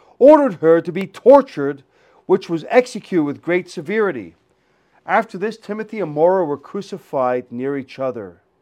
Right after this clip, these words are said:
Sabinus, bishop of Assisium, refusing to sacrifice to Jupiter and pushing the idol from him,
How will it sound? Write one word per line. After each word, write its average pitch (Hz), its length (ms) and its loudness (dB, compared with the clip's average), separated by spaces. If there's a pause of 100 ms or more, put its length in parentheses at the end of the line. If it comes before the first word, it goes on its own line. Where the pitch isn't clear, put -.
(1700)
Sabinus, 190 540 -6
bishop 139 460 -8
of - 220 -18 (520)
Assisium, 190 760 -8 (560)
refusing 170 600 -4
to 147 100 -18
sacrifice 170 720 0
to 147 140 -8
Jupiter 147 1000 -2 (320)
and 147 180 -8
pushing 202 320 -2
the 151 160 0
idol 170 280 8
from 214 480 2
him, 143 400 -8